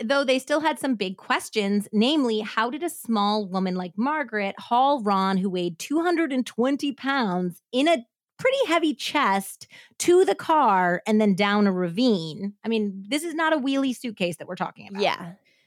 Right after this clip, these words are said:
Speaker 1: So they didn't know that side of it. They were like, "There has to be an accomplice." And the answer to that question came in the package that Margaret had been sending to her mother that she had asked Augustine to send.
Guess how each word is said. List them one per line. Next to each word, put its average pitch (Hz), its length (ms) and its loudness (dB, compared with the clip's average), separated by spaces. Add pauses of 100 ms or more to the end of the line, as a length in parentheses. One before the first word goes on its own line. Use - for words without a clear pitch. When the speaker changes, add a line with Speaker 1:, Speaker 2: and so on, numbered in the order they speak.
(140)
Speaker 1:
So 277 280 4
they 302 140 4
didn't 294 300 2
know 247 180 4
that 185 280 0
side 139 300 -4
of - 80 -16
it. - 180 -18
They 214 80 4
were 220 120 4
like, 208 200 2
"There 240 100 4
has 233 340 0
to 247 80 -4
be 214 100 0
an 190 80 0
accomplice." - 640 -12
And 220 180 0
the 240 200 -2
answer 349 300 -2
to - 140 -8
that 214 160 -2
question 175 420 -2
came 220 560 2
in 220 180 4
the 208 160 2
package 294 640 -2
that - 140 -6
Margaret 202 520 0
had 190 300 -4
been 185 180 -2
sending 233 480 -2
to 190 140 -6
her 175 100 0
mother 196 460 2
that - 140 -8
she - 120 -6
had 175 100 -2
asked 170 320 -4
Augustine 240 560 0
to 156 80 -8
send. 165 440 -10